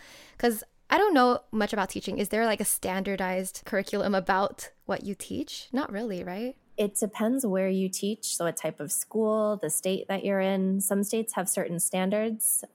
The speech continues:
Speaker 2: for reading and for
Speaker 1: Mm-hmm.
Speaker 2: math. A lot of states are moving to Common Core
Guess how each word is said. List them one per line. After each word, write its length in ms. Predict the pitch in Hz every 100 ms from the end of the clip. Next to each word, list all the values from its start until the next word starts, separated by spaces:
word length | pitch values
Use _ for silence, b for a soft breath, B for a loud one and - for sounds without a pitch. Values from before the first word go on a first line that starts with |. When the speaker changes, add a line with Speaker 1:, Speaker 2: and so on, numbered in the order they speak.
| -
Speaker 2:
for 260 | 175 170
reading 360 | 165 185 190 220
and 160 | 233
for 80 | 208
Speaker 1:
Mm-hmm. 80 | 175
Speaker 2:
math. 260 | 165 170 196
A 60 |
lot 160 | 175 165
of 80 | 170
states 280 | 170 170
are 60 | 175
moving 320 | 165 160 170
to 120 | 170 170
Common 400 | 156 160 165 165
Core 480 | - 233 254 262